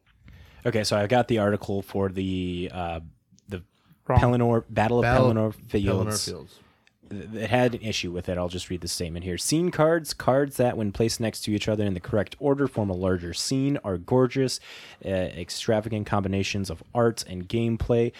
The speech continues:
Speaker 1: and they're also comple-, complex intersections of both set and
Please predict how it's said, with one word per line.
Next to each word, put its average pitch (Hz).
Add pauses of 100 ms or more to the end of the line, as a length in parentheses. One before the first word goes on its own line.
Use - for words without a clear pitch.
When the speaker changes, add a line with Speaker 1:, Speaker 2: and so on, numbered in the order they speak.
(220)
Speaker 1:
and 95
they're 95
also 98
comple-, 110 (300)
complex 131
intersections 120
of 92
both 95
set -
and 127